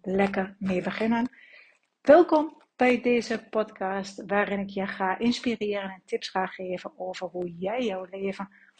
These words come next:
optimaal, optimaal kunt beleven volgens je eigen koers, volgens je eigen kompas.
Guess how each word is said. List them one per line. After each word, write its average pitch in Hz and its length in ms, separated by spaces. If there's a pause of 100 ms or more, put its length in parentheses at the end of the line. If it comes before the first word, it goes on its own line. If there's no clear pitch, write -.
(140)
optimaal, 202 840
optimaal 214 520
kunt 180 240
beleven 285 800 (360)
volgens 214 400
je - 180
eigen 226 440
koers, 185 400
volgens - 280
je - 140
eigen 190 340
kompas. - 600